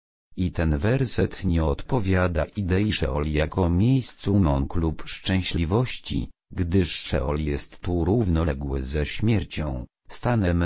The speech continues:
nieświadomości. Obecnie prezentujemy dziewiąty zestaw tekstów,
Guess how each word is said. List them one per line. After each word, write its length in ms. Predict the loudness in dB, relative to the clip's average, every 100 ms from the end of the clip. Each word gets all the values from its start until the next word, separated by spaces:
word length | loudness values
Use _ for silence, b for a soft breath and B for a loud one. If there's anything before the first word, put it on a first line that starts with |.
| 0
nieświadomości. 1200 | 0 -2 -4 -2 0 0 0 -2 -6 -6 -8 -10 _ _ _ _
Obecnie 680 | 0 2 0 0 -4 -2 -2
prezentujemy 1000 | 0 -2 2 0 2 0 2 4 2 2
dziewiąty 720 | 0 0 2 2 2 2 0
zestaw 560 | 0 0 -2 -2 -2 -2
tekstów, 880 | -4 -2 -2 -4 -6 -10 -10 -16